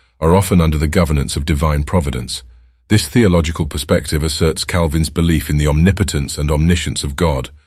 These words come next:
particularly in matters of salvation, and the fulfillment of prophecies concerning the Messiah.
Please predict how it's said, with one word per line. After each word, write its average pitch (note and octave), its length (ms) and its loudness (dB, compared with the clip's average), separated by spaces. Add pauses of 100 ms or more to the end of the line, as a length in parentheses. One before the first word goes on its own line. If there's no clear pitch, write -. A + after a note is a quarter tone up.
(340)
particularly D2+ 580 0
in D#2 140 2
matters D#2+ 300 0
of D2 100 -4
salvation, D#2+ 680 0 (340)
and D#2+ 180 0
the E2+ 40 0
fulfillment E2+ 680 0
of D2 100 -6
prophecies E2+ 480 -2
concerning D#2 580 0
the D2 60 0
Messiah. D2 540 -2